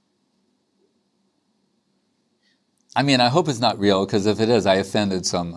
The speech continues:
<laughs> But it just seemed like too much. Is it really like that, ma'am? Like the Russian ladies. What do they, when, not, uh,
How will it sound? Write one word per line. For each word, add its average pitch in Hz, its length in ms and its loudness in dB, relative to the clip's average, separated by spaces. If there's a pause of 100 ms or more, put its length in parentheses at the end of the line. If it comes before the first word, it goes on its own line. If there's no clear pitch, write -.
<laughs> - 1800 -4
But 175 100 0
it 165 100 -2
just - 260 2
seemed 165 300 0
like 104 520 -2 (580)
too 233 180 -2
much. - 640 -6 (1500)
Is 143 160 -4
it 170 160 0
really 151 400 4
like 151 300 0
that, 139 400 -2 (200)
ma'am? 123 440 -4 (1200)
Like 113 220 0
the 120 120 0
Russian 117 440 2
ladies. 104 720 -4 (840)
What 117 160 0
do 127 100 2
they, 123 220 2
when, 120 420 -2 (120)
not, 156 300 2
uh, 135 140 2